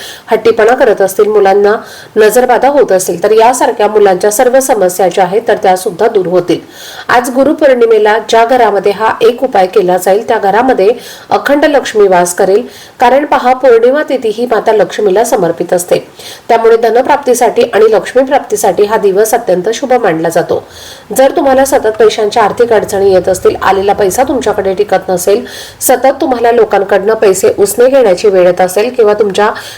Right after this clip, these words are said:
कष्टाला आणि मेहनतीला यश मिळत नसेल, कोणतेही शुभकार्य हे घरामध्ये निर्विघ्नपणे पार पडत नसेल किंवा तुमच्या घराची, मुलांची आणि पतीची प्रगती होत नसेल तर घरामध्ये तुम्हाला हा उपाय जो आहे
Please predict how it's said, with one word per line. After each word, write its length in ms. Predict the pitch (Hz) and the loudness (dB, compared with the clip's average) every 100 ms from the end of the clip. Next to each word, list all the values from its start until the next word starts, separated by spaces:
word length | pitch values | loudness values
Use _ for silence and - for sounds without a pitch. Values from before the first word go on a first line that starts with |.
| - | -4
कष्टाला 400 | 240 214 269 269 | -2 0 0 2
आणि 120 | 285 | 2
मेहनतीला 460 | 285 262 208 226 208 202 | 2 2 2 2 2 2
यश 240 | 190 262 - | 2 2 2
मिळत 260 | 226 180 | 0 2
नसेल, 320 | 190 175 190 214 | 0 0 0 0
कोणतेही 480 | - 214 208 240 | 2 2 4 2
शुभकार्य 600 | 294 294 208 196 190 185 196 - - - | 2 0 0 0 0 2 0 -2 -18 -2
हे 80 | 233 | -2
घरामध्ये 500 | 208 220 214 269 277 | 0 0 2 2 2
निर्विघ्नपणे 680 | 254 208 202 208 220 214 214 | 2 2 2 0 0 2 0
पार 220 | 208 208 | 2 0
पडत 320 | 269 269 190 185 | 2 2 0 0
नसेल 380 | 180 - 190 247 - - - - | 0 2 0 -2 -16 -18 -18 -2
किंवा 200 | 269 269 | 2 2
तुमच्या 300 | 269 247 240 | 2 -2 0
घराची, 360 | 240 208 202 277 | 2 2 0 -2
मुलांची 400 | 277 220 196 208 | 0 0 0 0
आणि 120 | 202 | 0
पतीची 400 | 202 190 196 220 | 0 0 0 0
प्रगती 440 | 220 180 175 208 | 0 0 0 0
होत 280 | 247 233 269 | 2 2 2
नसेल 380 | 277 220 202 202 - - - - | 0 0 0 -2 -4 -20 -20 -4
तर 80 | 269 | 0
घरामध्ये 560 | 262 247 233 285 262 240 | 2 2 2 0 2 2
तुम्हाला 260 | 240 202 196 | 2 0 0
हा 200 | 202 220 | 0 -2
उपाय 300 | - - 180 | -2 0 0
जो 120 | 180 | 2
आहे 200 | 226 208 | 0 0